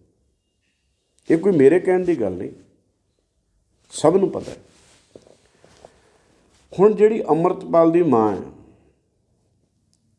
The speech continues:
ਉਹਦੀਆਂ ਕਾਫੀ ਫੋਟੋਆਂ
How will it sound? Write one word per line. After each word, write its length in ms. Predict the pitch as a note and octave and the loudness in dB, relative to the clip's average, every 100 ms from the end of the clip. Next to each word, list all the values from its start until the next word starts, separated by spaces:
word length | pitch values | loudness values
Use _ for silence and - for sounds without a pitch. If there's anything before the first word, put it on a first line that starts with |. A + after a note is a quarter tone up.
| _ _ _ _ - | _ _ _ _ -2
ਉਹਦੀਆਂ 360 | E3+ F#3+ G3 G3 | 0 2 2 2
ਕਾਫੀ 760 | - D#3+ E3+ F#3 G3 F#3 - - _ - | 2 2 2 0 -4 -6 -10 -18 _ -4
ਫੋਟੋਆਂ 600 | D3 E3 F#3+ E3+ A2 | -4 -2 -2 -2 -4